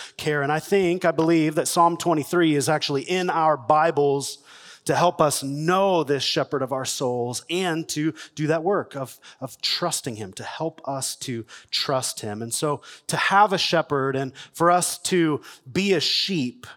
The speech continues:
which is what the Bible calls Christians, it means something, something profound. It means that we belong.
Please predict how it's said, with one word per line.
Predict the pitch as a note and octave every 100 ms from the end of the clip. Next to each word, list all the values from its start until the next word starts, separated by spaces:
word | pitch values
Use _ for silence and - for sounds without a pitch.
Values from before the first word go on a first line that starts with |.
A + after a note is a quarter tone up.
| _
which | D3 D3
is | D#3+
what | C#3 F#3
the | F3
Bible | D#3 E3+ E3
calls | D#3+ - F3+ F3 D#3 D3
Christians, | - F#3+ - - B2+ D#3+ F3 - - - - - _ -
it | C#3
means | D#3 F3+ F#3 D#3+ C3+
something, | - C#3 A#2+ A2+ G2+ G#2 G2+ _ _ _ - _
something | - G3 A3+
profound. | F3 D3 F3 F3 A2+ G2 A#2 A2 _ - - _ -
It | C#3+
means | D#3 F#3+ F#3 A#2
that | E3
we | D3 C#3+
belong. | A2+ C3 A#2 A#2+ A2+ F2+ G2